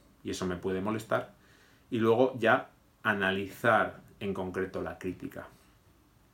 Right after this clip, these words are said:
Eh, esto es como todo, hay que practicarlo. Hay que aprovechar los momentos en los que nos critican, hacer este análisis y ver un poco cómo nos manejamos emocionalmente en ese campo.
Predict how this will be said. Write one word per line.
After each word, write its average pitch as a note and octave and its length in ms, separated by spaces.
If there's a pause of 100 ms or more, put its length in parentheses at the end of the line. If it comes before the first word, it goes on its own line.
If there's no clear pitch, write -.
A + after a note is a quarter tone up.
(220)
Eh, F#2 600
esto A#2 420
es G2 100
como F#2+ 240
todo, F#2 280
hay F#2 120
que G2 100
practicarlo. F#2+ 720 (640)
Hay F#2+ 120
que G#2 80
aprovechar G2+ 400
los G2 140
momentos G#2 400
en F#2 60
los - 240
que F2+ 360
nos F#2 240
critican, B2+ 600 (460)
hacer - 280
este G#2 200
análisis B2+ 760 (240)
y G2+ 120
ver G2+ 200
un A2 140
poco A#2+ 320
cómo G#2 300
nos G#2 200
manejamos F#2 520
emocionalmente G2 720
en G#2+ 60
ese F#2+ 200
campo. - 400